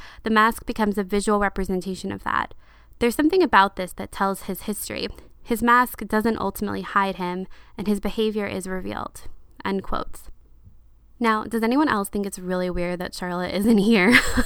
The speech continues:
<laughs> with me? It feels very strange. Um, I'm like, "Who, who, what, what do I talk about? How do I do this?" <laughs> Um, but that was the end of the Empire quote. So now I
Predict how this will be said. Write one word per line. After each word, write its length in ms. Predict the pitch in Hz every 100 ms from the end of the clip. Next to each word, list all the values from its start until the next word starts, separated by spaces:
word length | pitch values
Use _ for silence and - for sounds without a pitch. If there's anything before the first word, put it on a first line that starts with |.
| 277 -
<laughs> 480 | 294 - - 403
with 280 | 208 196 185
me? 520 | 220 240 226 226 226 - - 370 302
It 200 | 226 -
feels 340 | 226 214 220 -
very 500 | 220 190 180 170 170
strange. 600 | - - 170 165 170 175 - - - -
Um, 240 | 175 170 175
I'm 100 | 180
like, 160 | 180 185
"Who, 200 | - -
who, 80 | -
what, 160 | 202 214 214
what 100 | 196
do 100 | 214
I 80 | 196
talk 240 | 185 -
about? 220 | 160 -
How 120 | -
do 60 | 190
I 100 | 185
do 180 | - 190
this?" 240 | - 208 - - - 285
<laughs> 100 | 285 - 214 - - - - -
Um, 440 | 208 196 190 190
but 160 | 202 214
that 140 | 233
was 140 | 262 233
the 140 | 233
end 300 | - 208 214
of 180 | - 208
the 200 | 208 202
Empire 380 | 202 202 208 202
quote. 440 | - 202 196 202
So 240 | - 208 196
now 380 | 196 190 196 -
I 220 | 190 185